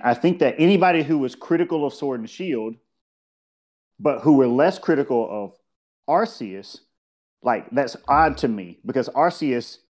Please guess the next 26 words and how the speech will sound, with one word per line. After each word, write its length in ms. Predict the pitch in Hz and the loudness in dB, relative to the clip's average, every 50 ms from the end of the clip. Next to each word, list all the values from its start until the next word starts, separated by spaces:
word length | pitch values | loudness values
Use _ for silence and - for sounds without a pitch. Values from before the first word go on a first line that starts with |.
| _ _ _ | _ _ _
was, 440 | 110 120 127 123 120 120 117 - - - _ _ _ _ _ - - - _ _ _ _ _ _ _ _ _ _ _ _ - | 0 2 2 4 4 2 0 -2 -8 -16 _ _ _ _ _ -20 -20 -20 _ _ _ _ _ _ _ _ _ _ _ _ 0
was 140 | 151 151 131 | 2 4 4
a 140 | 139 135 123 | 4 4 2
genre, 640 | 113 98 123 139 139 151 156 147 151 147 139 131 - 117 | 0 0 0 2 2 2 2 2 0 0 -2 -2 -4 -6
like, 180 | 135 127 113 - | -8 -8 -8 -8
it 100 | 156 151 | -8 -6
was, 200 | 143 143 131 127 | -6 -6 -6 -6
it 120 | 127 156 | -8 -8
was 180 | 151 151 123 135 | -8 -6 -6 -6
a 360 | 135 127 123 120 113 107 - _ _ _ _ _ _ _ _ _ _ _ _ _ _ | -6 -6 -4 -6 -6 -8 -10 _ _ _ _ _ _ _ _ _ _ _ _ _ _
genre 460 | 104 107 104 151 147 170 180 175 160 | -10 -2 0 2 2 4 4 2 2
expanding, 1160 | 127 131 123 - - - - - _ 131 123 139 156 160 147 120 117 107 101 101 113 123 - _ _ _ _ _ | 2 0 -2 -4 -10 -18 -20 -6 _ -2 0 0 0 0 0 0 -2 -4 -4 -6 -6 -8 -10 _ _ _ _ _
like, 120 | 127 131 | 0 0
the 60 | 120 - | 2 2
Pokemon 440 | - 160 139 147 139 131 123 123 110 | 2 2 4 4 4 4 2 0 0
genre 400 | 101 127 127 135 123 120 120 110 | 0 2 2 2 2 2 0 0
of 120 | 101 98 | 0 -2
games. 320 | 113 104 107 107 104 104 110 | -6 -6 -6 -6 -6 -6 -6
It, 80 | 120 90 | -6 -4
it 120 | 90 123 | -4 -2
was, 260 | 117 113 110 - - - | -2 -2 -4 -4 -2 0
they 140 | 127 123 | 0 0
expanded 640 | 107 78 - - - - - 156 151 165 180 160 139 127 | 0 0 -4 -10 -14 -4 0 2 4 4 6 6 6 4
upon 400 | - 135 - 127 127 120 117 113 | 4 4 4 4 4 4 4 2
their 140 | 113 110 | 0 0
traditional 1040 | 107 - - 127 107 95 90 120 151 160 156 - 143 135 123 117 107 101 101 95 - | -2 -2 -6 -6 -6 -4 -2 0 0 0 0 -2 -4 -2 0 0 0 0 -2 -4 -6